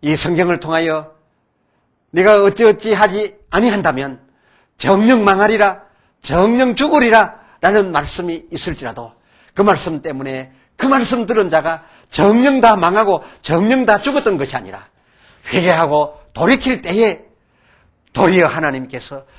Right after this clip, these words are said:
살려주시는 바 그 은총을 입었던 것을 우리는 성경의 결론으로 얻고 있으며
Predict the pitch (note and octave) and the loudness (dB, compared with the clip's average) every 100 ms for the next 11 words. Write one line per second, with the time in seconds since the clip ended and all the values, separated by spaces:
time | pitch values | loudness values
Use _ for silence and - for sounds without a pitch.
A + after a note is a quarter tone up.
0 | _ _ - C#4 E4 A#3 A#3 A#3+ G#3+ F#3+ | _ _ -4 0 2 2 2 2 0 2
1 | F#3 F3 - _ _ _ _ _ _ _ | 0 0 -4 _ _ _ _ _ _ _
2 | _ C#4+ C4+ D4 D4+ C4+ C4 A#3+ A#3 A3 | _ 0 2 0 0 0 0 0 0 0
3 | G3 E3 F#3 F#3 G3 _ - E3 F#3 E3+ | 0 -2 -2 -4 -8 _ -4 0 0 0
4 | E3+ - _ _ _ - - G#3 G3+ G3+ | -4 -16 _ _ _ -10 -4 0 2 2
5 | F3 A3+ C4+ C4+ B3 G3+ D3 G#3 E3+ - | 2 0 0 0 4 2 2 -2 -4 -6
6 | - - | -10 -14